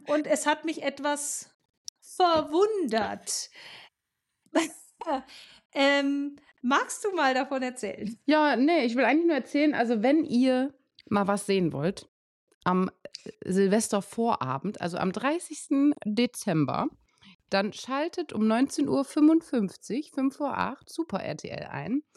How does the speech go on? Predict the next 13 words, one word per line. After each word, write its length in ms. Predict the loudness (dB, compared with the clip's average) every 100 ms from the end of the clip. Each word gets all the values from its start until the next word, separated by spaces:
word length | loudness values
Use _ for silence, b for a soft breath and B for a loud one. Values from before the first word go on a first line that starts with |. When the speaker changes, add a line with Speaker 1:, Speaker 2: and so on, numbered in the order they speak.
| B B
Speaker 2:
weil 120 | -4 -2
da 100 | -2
kommt 240 | -4 -6
Togo 240 | -6 -6
Touchdown. 600 | -6 -10 -10 -6 -4 -2
Und 100 | -4
Florian 320 | 0 2 2 2
und 100 | 2
ich 240 | 0 0
haben 140 | 2
uns 120 | 2 0
eine 200 | -4 -4
besondere 640 | -2 0 2 0 -2 -4